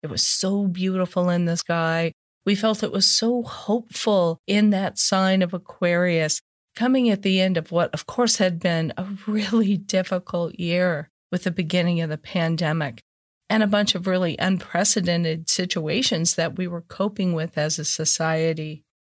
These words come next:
And there was so much potential in that, with the sign of Aquarius potentially being about how we all come together to do great work. And I'm not sure that we've really done a great <laughs> job with that since then.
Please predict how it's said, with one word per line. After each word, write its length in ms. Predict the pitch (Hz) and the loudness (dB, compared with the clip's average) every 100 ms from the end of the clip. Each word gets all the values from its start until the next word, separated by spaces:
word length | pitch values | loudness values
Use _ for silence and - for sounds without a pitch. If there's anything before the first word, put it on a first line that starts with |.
| _ _ _ - | _ _ _ 0
And 120 | 226 | 2
there 80 | 240 | 4
was 120 | 247 | 2
so 140 | - 392 | 0 0
much 300 | 427 427 - | -2 -4 -4
potential 760 | 294 - 269 269 262 - 214 | -2 0 2 2 2 2 4
in 200 | 190 175 | 4 2
that, 340 | 160 156 160 - - | 0 -4 -6 -12 -4
with 160 | 240 254 | -2 2
the 100 | 247 | 2
sign 320 | - 240 240 | 2 4 2
of 100 | 226 | 0
Aquarius 760 | 220 - 226 226 226 196 196 | -4 -4 0 2 4 2 -2
potentially 640 | - 233 - 302 294 254 233 | -4 -4 0 -2 0 0 2
being 340 | 214 214 208 | 2 2 2
about 340 | 196 190 185 - | 2 0 -2 -2
how 300 | - 262 262 | -2 0 0
we 260 | 247 233 | 2 0
all 280 | - 202 208 | 2 0 -2
come 240 | 202 208 190 | -2 -2 -2
together 380 | 180 180 175 | 0 0 0
to 180 | 165 180 | 0 -4
do 200 | 165 175 | -4 -4
great 380 | - 175 170 - | -4 -4 -4 -4
work. 460 | 165 165 156 - - _ _ _ | -6 -6 -6 -12 -20 _ _ _
And 320 | 214 233 233 - | 0 4 2 2
I'm 240 | 240 254 | 2 4
not 240 | 262 - - | 4 2 0
sure 240 | - 262 | 2 2
that 180 | 233 - | 2 2
we've 380 | 208 208 190 - | 2 2 0 -8
really 460 | 190 196 262 285 262 | -4 0 0 2 2
done 240 | 226 214 | 4 4
a 60 | 208 | 2
great 260 | 196 180 113 | 2 0 2
<laughs> 0 | |
job 320 | 202 220 190 | 2 2 4
with 200 | 190 190 | 2 2
that 260 | 185 170 - | -2 0 0
since 360 | 196 190 - | 2 0 0
then. 440 | - 285 196 180 | 0 2 2 0